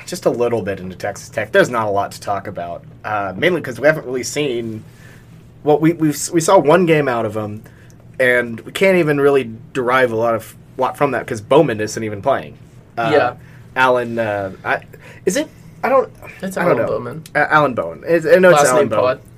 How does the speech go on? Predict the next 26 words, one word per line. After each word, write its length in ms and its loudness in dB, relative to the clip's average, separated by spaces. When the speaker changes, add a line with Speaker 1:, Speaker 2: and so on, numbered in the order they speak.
Speaker 1:
Yeah, 200 0
it, 160 0
we 120 2
are 100 8
Last 260 -2
Name 140 -4
Pod. 240 0
I 80 4
was, 240 0
I, 60 -4
I 180 2
was 120 0
just, 220 -8
I 120 0
was 140 0
honestly 480 -2
about 240 -2
to 100 -2
ask 260 -4
if 140 -6
it 60 -6
was 140 -8
okay 280 -4
to 60 -6
call 260 -2
him 120 -12